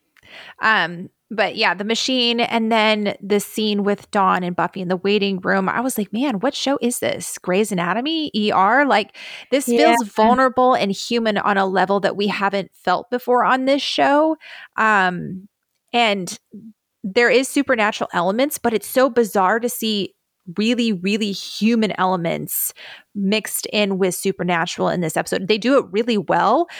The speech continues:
Speaker 1: but we're not used to seeing things this human on the show in a way, like, at least medically, I guess I should say.
Speaker 2: But especially, like, Joyce, like,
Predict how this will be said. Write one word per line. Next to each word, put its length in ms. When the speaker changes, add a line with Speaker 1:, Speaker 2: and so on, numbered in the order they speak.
Speaker 1:
but 100
we're 160
not 260
used 240
to 80
seeing 320
things 420
this 540
human 640
on 160
the 100
show 460
in 160
a 80
way, 480
like, 180
at 80
least 220
medically, 600
I 60
guess 180
I 60
should 240
say. 320
Speaker 2:
But 100
especially, 440
like, 200
Joyce, 460
like, 240